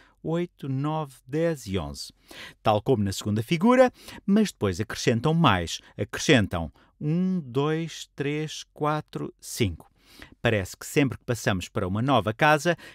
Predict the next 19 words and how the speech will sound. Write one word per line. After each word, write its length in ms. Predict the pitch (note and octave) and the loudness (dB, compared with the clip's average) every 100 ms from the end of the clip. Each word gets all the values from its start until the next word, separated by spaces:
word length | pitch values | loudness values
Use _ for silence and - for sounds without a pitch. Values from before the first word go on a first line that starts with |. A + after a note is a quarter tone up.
| - | -18
que 80 | - | -2
partilha 440 | A#2 - G#3 G3+ | -2 2 4 6
uma 160 | F#3+ F#3+ | 4 4
parede 360 | G3 D#3 G#2+ | 6 6 4
com 120 | - | 0
a 40 | G2+ | -2
anterior, 500 | G#2+ C#3 E3+ F#3+ - - | 0 4 6 6 4 -2
partilha 400 | F#2+ - G2 A2 | -4 -2 -2 0
um 80 | A2+ | 2
palito 400 | C#3+ F3+ E3 - | 4 4 2 0
com 100 | A2 | -2
o 60 | |
conjunto 520 | - B2+ B2 F3 C3+ | 2 2 2 0 -2
de 20 | - | -2
casas 420 | C#3 A2 F#2 F2 | 0 2 0 -2
anterior, 560 | G#2 C3+ D#3+ G3+ A3+ - - - - - | -2 2 6 8 6 0 -14 -20 -12 -4
adicionaram 1000 | G#3+ G#3+ - A3+ G3 F#3+ F#3+ G3 F#3+ - | -2 -2 -2 -2 0 2 2 2 0 -4
cinco 380 | - - G#3 - | -6 0 0 0
palitos. 500 | G#2+ F2 D#2+ - | -2 -2 -6 -12